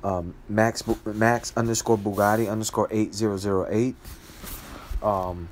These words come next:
as you can see, I, I'm all about family first. I'm an investor in stocks and alternative energy. I'm a filmmaker. I'm an aerospace botanist. Um, I have a confidence building program, and I'm currently out in San Francisco, California.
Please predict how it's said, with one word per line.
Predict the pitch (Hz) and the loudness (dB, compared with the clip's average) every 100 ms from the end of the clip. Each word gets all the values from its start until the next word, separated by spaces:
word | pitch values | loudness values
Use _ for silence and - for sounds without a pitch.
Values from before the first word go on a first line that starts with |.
| - - - - | -16 -20 -20 -4
as | 107 104 | -4 -2
you | 104 | -4
can | 104 | -6
see, | - 110 110 | -2 0 4
I, | 101 95 92 - | 4 2 0 -4
I'm | 101 95 90 | -4 -4 -2
all | 101 | -2
about | 98 101 - | 2 0 2
family | 104 98 | 0 0
first. | 90 113 120 - | 0 2 2 0
I'm | 98 101 | -4 -2
an | |
investor | 98 90 104 - 107 | -4 -2 -2 -2 -4
in | 87 | -2
stocks | - 95 - | 0 -2 -2
and | 80 | -8
alternative | 92 - 98 95 - | -6 -6 -6 -6 -6
energy. | 110 120 120 131 117 - - - - | -4 -4 -4 -6 -8 -14 -18 -18 -8
I'm | 98 | -6
a | |
filmmaker. | - 120 120 120 120 123 117 - - - | 2 4 4 0 -2 -4 -6 -10 -20 -8
I'm | 107 | -2
an | 101 | 2
aerospace | 110 107 - - 104 92 | 2 2 0 -2 -2 0
botanist. | 98 110 107 127 123 - - | 2 2 2 -4 -4 -8 -6
Um, | 92 87 82 | -4 -4 -4
I | 92 | -2
have | 107 104 | 0 0
a | |
confidence | 104 117 110 113 107 98 | 0 0 0 -4 -6 0
building | 113 113 117 117 - - | 2 2 -2 -6 -8 0
program, | 131 123 123 127 123 - - - - 113 | 2 2 0 -4 -4 -8 -18 -20 -10 -2
and | 104 | -2
I'm | 92 | 0
currently | 123 113 110 113 | 0 0 2 0
out | 101 107 104 | 4 2 2
in | 95 | -2
San | 90 110 104 | -2 -2 -2
Francisco, | 104 - 107 - 104 101 101 - - | -2 -4 -4 0 0 0 -4 -16 -8
California. | - 107 107 - 110 95 90 | 2 4 4 0 -2 -2 -2